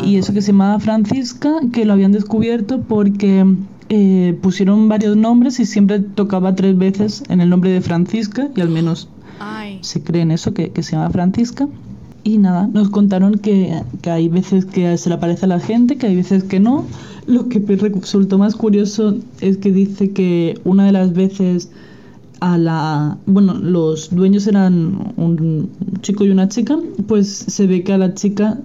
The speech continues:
Speaker 2: le cogió del cuello y le hizo marca, o bueno,
Speaker 3: Ay.
Speaker 2: como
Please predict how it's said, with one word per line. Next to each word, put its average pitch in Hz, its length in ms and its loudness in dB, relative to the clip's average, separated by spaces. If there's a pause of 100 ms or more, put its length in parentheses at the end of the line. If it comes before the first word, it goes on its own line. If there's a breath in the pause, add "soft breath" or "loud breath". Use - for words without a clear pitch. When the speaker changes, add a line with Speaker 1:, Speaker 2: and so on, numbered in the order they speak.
Speaker 2:
le 185 120 0
cogió 175 760 -2
del 175 240 -2
cuello 202 380 0 (640 loud breath)
y 214 120 0
le 185 160 2
hizo 180 800 0
marca, 196 760 2
o 180 60 0
bueno, 185 380 2
Speaker 3:
Ay. 196 140 -6
Speaker 2:
como 156 200 -2